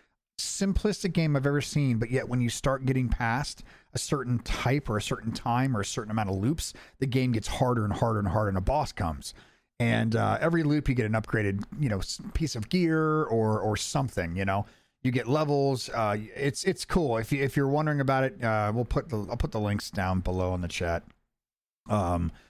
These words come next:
of the, uh, the chat area of, uh, Apple or whatever. I don't know. We'll figure that part out.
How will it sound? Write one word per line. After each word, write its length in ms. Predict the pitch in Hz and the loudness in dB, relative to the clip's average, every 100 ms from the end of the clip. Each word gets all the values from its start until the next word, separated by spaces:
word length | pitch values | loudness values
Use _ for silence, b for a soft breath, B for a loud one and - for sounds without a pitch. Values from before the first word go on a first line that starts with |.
| b b | b b
of 200 | 90 87 | -2 0
the, 220 | 92 87 85 | 0 0 0
uh, 280 | 80 82 82 | 0 0 -2
the 120 | 87 | -4
chat 280 | - 92 85 | -2 -2 0
area 420 | 76 76 78 - - | -2 -2 -2 -4 -4
of, 600 | 85 80 80 73 - - - - | -2 -2 -2 -8 -14 -20 -18 -12
uh, 340 | 73 76 73 71 - - | -8 -4 -6 -8 -12 -4
Apple 340 | 90 78 73 62 | -4 -2 -6 -8
or 40 | |
whatever. 340 | 76 76 71 80 | -8 -6 -6 -6
I 40 | |
don't 180 | 78 69 | -6 -8
know. 120 | 67 69 | -10 -8
We'll 80 | 95 | -8
figure 220 | - 82 | -6 -4
that 140 | 80 65 | -4 -2
part 200 | - 78 | -4 -4
out. 180 | 67 | -4